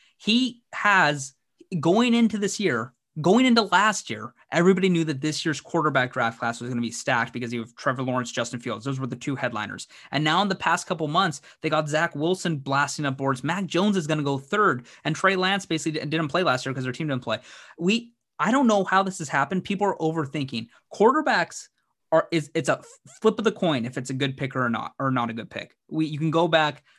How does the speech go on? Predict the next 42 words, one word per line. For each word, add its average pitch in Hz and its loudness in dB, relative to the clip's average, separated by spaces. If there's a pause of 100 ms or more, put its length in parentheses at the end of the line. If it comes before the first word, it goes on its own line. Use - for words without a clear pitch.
(140)
through 156 2
the 135 -2
last 131 2
twenty 156 -4
years 147 -2
of 131 -2
drafting. 113 -2
It's 135 -6
about 131 2
a, 113 0
it's 131 -8
about 123 0
a 120 -6
fifty 160 -4
fifty 147 -4
shot 135 0 (400)
if 135 -8
it's 123 -6
a 131 -2
bust 139 0
or 139 0
a 131 -2
good 120 -4
pick. - -8 (440)
And, 196 0 (440)
you 185 4
know, 196 4 (220)
Zach 240 0
Wilson 226 4
looked 151 -2
phenomenal 165 0
in 147 -2
his 135 -6
pro 165 -2
day, - -10
and 139 -4
he 151 0
looked 180 0
really 151 0
good 170 -2
in 143 -2
games. 147 -6